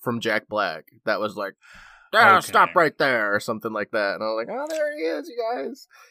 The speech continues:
Speaker 1: And then this
Speaker 2: Ah.
Speaker 1: motherfucker popped on screen that looked neither like Jack Black nor R L Stine.
Speaker 2: Oh,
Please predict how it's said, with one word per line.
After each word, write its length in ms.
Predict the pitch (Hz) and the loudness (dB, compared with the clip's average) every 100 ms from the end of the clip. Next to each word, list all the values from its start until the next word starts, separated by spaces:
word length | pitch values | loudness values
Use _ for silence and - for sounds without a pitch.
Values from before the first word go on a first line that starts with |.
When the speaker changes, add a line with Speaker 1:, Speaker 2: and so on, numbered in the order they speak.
| _ _ - | _ _ -6
Speaker 1:
And 180 | 131 131 | 0 2
then 140 | 131 | 4
this 180 | 127 107 | 2 2
Speaker 2:
Ah. 40 | |
Speaker 1:
motherfucker 520 | 131 127 131 127 117 | 2 4 4 4 2
popped 280 | 113 107 - | 2 2 4
on 160 | 107 104 | 0 0
screen 380 | - 107 104 104 | -6 -6 -4 -4
that 140 | 90 | -2
looked 240 | 110 - | -2 -4
neither 400 | 104 113 113 117 | 0 2 4 2
like 240 | 113 101 - | 2 0 0
Jack 280 | 120 117 - | 2 2 2
Black 380 | 117 110 104 - | 2 2 0 -6
nor 400 | 156 160 143 - | 2 4 4 4
R 220 | 101 98 | 2 4
L 100 | 98 | 2
Stine. 460 | - 107 101 107 127 | 0 2 2 4 2
Speaker 2:
Oh, 720 | 127 123 110 110 101 95 | 4 2 2 0 -4 -8